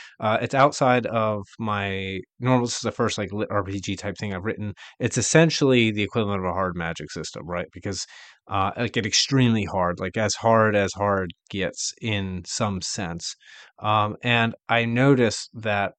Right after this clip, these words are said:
the, what the reader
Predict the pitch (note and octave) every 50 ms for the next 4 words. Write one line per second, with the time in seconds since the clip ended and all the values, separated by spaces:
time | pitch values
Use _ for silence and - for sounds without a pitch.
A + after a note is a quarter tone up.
0 | _ - - A2+ A2 A2+ A2 G#2+ G#2 G2+ G2+ G2+ G2 _ _ _ _ _ _ _
1 | _ _ - C#3 A2+ G#2+ G#2+ D#3+ - _ _ _ _ _ _ - C3 B2 B2 C3+
2 | D#3+ D#3+ - C#3+ B2+ A#2 A2 G#2+ A2+ A#2+ B2 A2 G2 F2+